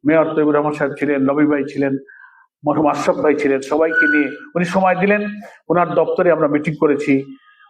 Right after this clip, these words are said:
উনি তাৎক্ষণিকভাবে পাটকলগুলো চালু করার একটা উদ্যোগ নিলেন, কিছু অর্থ বরাদ্দ করলেন, বকেয়া বেতন মজুরি পরিশোধ করলেন, আরো অনেক ইস্যুতে, সন্ত্রাস দমনে আমাদের এলাকায়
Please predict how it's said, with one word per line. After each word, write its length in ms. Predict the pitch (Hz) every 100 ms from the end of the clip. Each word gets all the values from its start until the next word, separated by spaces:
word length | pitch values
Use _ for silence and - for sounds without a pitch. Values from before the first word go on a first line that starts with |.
| -
উনি 440 | 160 160 151 156 -
তাৎক্ষণিকভাবে 1000 | 175 175 220 208 - 160 143 131 135 - -
পাটকলগুলো 640 | 160 160 170 151 156 143
চালু 240 | 151 143
করার 200 | 143 147
একটা 160 | 135 143
উদ্যোগ 340 | 135 131 156
নিলেন, 280 | 143 139 131
কিছু 340 | 123 135 147
অর্থ 220 | 147 147 165
বরাদ্দ 320 | 147 143 139
করলেন, 440 | 135 139 135 131 131 - - _ 143
বকেয়া 320 | 143 147 147
বেতন 360 | 135 151 160 156
মজুরি 400 | 151 143 143 -
পরিশোধ 340 | 143 139 - -
করলেন, 300 | 143 135 127 123 - _ _ _ -
আরো 160 | 240 247
অনেক 200 | 247 240 240
ইস্যুতে, 480 | 202 269 233 131 120
সন্ত্রাস 400 | - 165 175 156
দমনে 300 | 160 160 170
আমাদের 300 | 151 139 135
এলাকায় 360 | 131 123 131